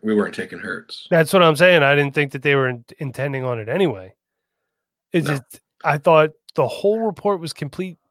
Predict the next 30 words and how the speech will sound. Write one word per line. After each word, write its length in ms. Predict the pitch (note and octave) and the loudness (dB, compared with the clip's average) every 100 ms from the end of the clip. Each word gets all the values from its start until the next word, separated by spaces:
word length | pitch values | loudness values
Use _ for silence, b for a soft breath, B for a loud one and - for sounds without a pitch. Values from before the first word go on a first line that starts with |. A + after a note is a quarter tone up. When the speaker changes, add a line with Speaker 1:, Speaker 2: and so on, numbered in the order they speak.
| _ _ _ - | _ _ _ -8
Speaker 2:
complete 340 | F#3 D3+ G#3 | -6 -6 -8
B 160 | F3+ G3 | -6 2
S. 200 | G3+ D#3+ | 4 4
I 40 | F3 | 0
was 100 | D#3 | -2
like, 140 | D3+ - | -8 -8
"They, 140 | F#3+ - _ b b b - | -8 -8 _ b b b -8
they'll 260 | D#3 A3+ | 0 0
sign 380 | A#3 B3+ A#3 G#3 | 2 0 0 0
Dak 380 | E3 G#3 G3+ - | 0 2 0 -2
before 340 | D#3+ - E3 | -8 -6 -4
they 180 | D#3+ D#3 | -2 -4
draft 360 | C#3 C3+ D3+ D3 | -4 -2 -2 -2
Jalen 280 | D#3 D3 B2+ | -4 -2 -2
Hurts." 440 | G#3+ A3 - - _ _ _ B | -4 -6 -12 -20 _ _ _ B
Speaker 1:
Yeah, 220 | - G#3+ F#3 | -2 0 2
Speaker 2:
Although 200 | E3+ E3 | 4 6
I 80 | E3 | 4
Speaker 1:
they'll 100 | C3 | 2
Speaker 2:
think 200 | F#3 F3+ _ _ | -4 -6 _ _
Jalen 280 | - G3 E3+ | 0 0 2
Hurts 240 | E3 C4 F#3 | 2 0 -2
in, 160 | C#3 C3+ | -4 -4
in 220 | D3+ C3+ | -6 -4
Dallas 420 | C3 G#3 F3+ - | 0 2 2 -2
would 120 | C3+ | -10
be 180 | A#2+ A2+ A2 _ - | -14 -18 -20 _ -14
freaking 280 | F#3+ D#3 A#2+ | -12 -10 -10
scary, 440 | - - D#3+ D#3+ G2+ | -10 -4 -4 -2 -6
man. 320 | G#2 G#2+ | -12 -14